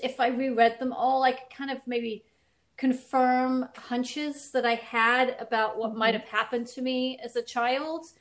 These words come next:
Speaker 1: um,
Speaker 2: Mm-hmm.
Speaker 1: that I just thought was a gut instinct. Um, but I kinda needed something more solid,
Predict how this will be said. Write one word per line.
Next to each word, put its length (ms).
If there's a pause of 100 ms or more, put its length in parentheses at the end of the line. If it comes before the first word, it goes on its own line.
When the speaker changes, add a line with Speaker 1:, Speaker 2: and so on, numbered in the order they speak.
(580)
Speaker 1:
um, 600 (100)
Speaker 2:
Mm-hmm. 200 (340)
Speaker 1:
that 100
I 80
just 280
thought 180
was 140
a 60
gut 440
instinct. 840 (640)
Um, 420
but 80
I 80
kinda 280
needed 360
something 440
more 200
solid, 600